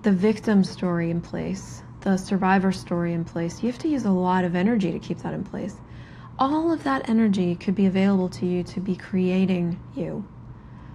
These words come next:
And some of you are doing this already, and I'm so grateful to know all of you. I'm so grateful. And, and I really just wanted to have the conversation anyway, 'cause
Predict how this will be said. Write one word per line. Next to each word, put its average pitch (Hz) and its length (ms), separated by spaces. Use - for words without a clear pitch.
And 226 160
some 370 180
of 269 140
you 196 140
are 180 60
doing 175 340
this 190 180
already, 165 380
and 180 120
I'm 220 160
so 254 240
grateful 180 400
to - 80
know 175 440
all 180 180
of 175 100
you. 175 160
I'm 170 100
so 214 180
grateful. 190 540
And, 269 380
and 254 120
I 247 60
really 311 320
just 254 260
wanted 226 200
to 220 60
have 208 200
the 196 60
conversation 185 640
anyway, 175 440
'cause 196 400